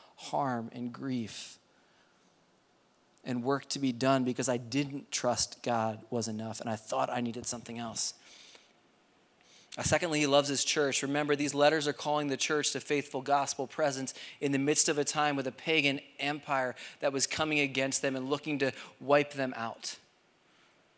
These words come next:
And he said, "I want you to be faithful and persevering to the end. And if you're gonna do that,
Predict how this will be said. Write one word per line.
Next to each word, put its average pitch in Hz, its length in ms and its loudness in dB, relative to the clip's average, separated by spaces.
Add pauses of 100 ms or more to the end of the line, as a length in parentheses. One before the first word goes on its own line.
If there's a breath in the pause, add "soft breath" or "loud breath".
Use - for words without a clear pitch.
(360)
And 139 80 2
he - 20 2
said, 151 240 4
"I 143 100 8
want 175 260 4
you 180 60 2
to 156 60 2
be 147 140 -4
faithful 160 640 0
and 127 120 -4
persevering 147 800 2 (320 loud breath)
to - 140 4
the 135 200 4 (100)
end. 143 300 2
And 135 140 -2
if 147 160 0
you're 170 80 4
gonna 165 220 4
do 135 320 0
that, 175 280 6